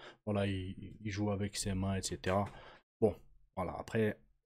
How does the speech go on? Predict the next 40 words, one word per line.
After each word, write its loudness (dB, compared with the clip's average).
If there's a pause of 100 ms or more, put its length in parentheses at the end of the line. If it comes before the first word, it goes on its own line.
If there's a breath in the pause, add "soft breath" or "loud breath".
on -2
sait -2
très 0
bien 2
que, -2
bon, 0
ça -2
veut 2
rien 4
dire. 4
Des -2
combattants, 0
ils 2
aiment 4
regarder 2
dans 0
les 0
yeux, 2
il 2
y 2
en 0
a, 0
ils 0
aiment 0
pas. 6 (160 loud breath)
Prenons 2
l'exemple 6
de 2
Fedor, 0 (100)
il -4
regardait 2
très 4
rarement 6
les 4
gens 2
dans 2
les 0
yeux, 4
et 0
cetera. 0